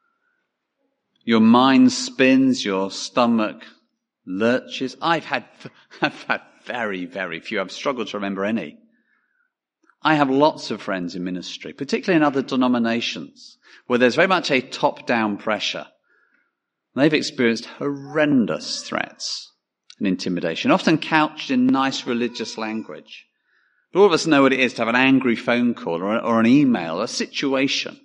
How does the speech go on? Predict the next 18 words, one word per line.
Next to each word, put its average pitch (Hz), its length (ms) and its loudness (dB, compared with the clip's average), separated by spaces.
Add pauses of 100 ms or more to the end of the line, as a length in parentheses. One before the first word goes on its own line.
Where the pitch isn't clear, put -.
(920)
where 101 120 -4
the 110 100 -4
pressure 123 500 -2
is 107 160 -4
piled 139 640 0
on. 82 300 -6 (1080)
And 113 100 -6
Hezekiah 143 420 0
just 135 180 -4
gets - 240 0
it 135 100 -4
right, 135 200 0
doesn't 131 220 0
he? - 180 -6 (2500)
He - 160 -4
puts - 340 -2
the 156 80 2
letter 120 600 0